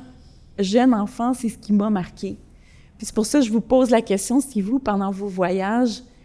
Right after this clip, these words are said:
au Mexique, ça, il y a quelque chose qui vous a marqué, ben, moi, justement, après tant d'années de, de, à, c'est de, à vivre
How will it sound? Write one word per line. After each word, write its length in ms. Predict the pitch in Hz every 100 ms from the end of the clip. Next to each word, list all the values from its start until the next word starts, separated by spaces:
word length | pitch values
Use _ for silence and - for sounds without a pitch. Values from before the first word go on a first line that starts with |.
| -
au 120 | 233 226
Mexique, 760 | 214 190 - - 262 262 - - - - -
ça, 320 | - - 208
il 80 | -
y 60 | 185
a 40 |
quelque 280 | 185 240 208
chose 240 | 196 254
qui 160 | - -
vous 240 | 196 190
a 80 | 208
marqué, 580 | 208 180 - - 240 349 - - - - - - - -
ben, 320 | 180 202 202 - - - -
moi, 220 | 214 226
justement, 480 | 247 254 - 220 226
après 380 | 254 254 - 214
tant 260 | - 277 277
d'années 400 | 240 214 240 247
de, 260 | 208 180 - -
de, 380 | 185 175 170 - - - - - -
à, 60 | 214 - - -
c'est 160 | -
de, 80 | 196
à 120 | - 185
vivre 320 | 196 240